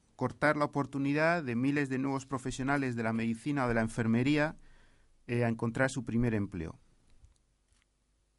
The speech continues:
Creemos en el Departamento de Sanidad que no se puede defender al mismo tiempo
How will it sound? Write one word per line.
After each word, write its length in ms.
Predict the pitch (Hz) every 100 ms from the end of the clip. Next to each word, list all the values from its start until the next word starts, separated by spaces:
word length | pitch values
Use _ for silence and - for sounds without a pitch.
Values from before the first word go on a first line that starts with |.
| _ _ _ -
Creemos 760 | 120 131 139 156 160 - - -
en 120 | 120
el 140 | 117 113
Departamento 520 | 110 117 120 127 135
de 40 |
Sanidad 360 | 131 131 131 143
que 120 | 127
no 80 | 123
se 120 | 135
puede 280 | 123 127 127
defender 420 | 123 131 127 131
al 80 | 123
mismo 300 | 127 120 120
tiempo 480 | 143 147 117 101